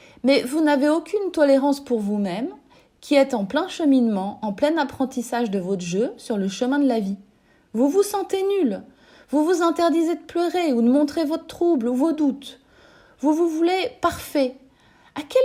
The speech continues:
point êtes-vous tolérant avec vous-même ? À quel point faites-vous de preuve de tolérance pour ceux qui ont choisi une voie que vous désapprouvez ? Non seulement ils ont sûrement leurs raisons, mais tant qu'ils ne vous agressent pas,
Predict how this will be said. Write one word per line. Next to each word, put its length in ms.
point 300
êtes-vous 240
tolérant 520
avec 240
vous-même ? 540
À 120
quel 240
point 220
faites-vous 340
de 40
preuve 300
de 100
tolérance 680
pour 200
ceux 160
qui 180
ont 100
choisi 360
une 140
voie 180
que 60
vous 140
désapprouvez ? 840
Non 120
seulement 480
ils 220
ont 80
sûrement 360
leurs 180
raisons, 380
mais 140
tant 140
qu'ils 240
ne 100
vous 240
agressent 400
pas, 360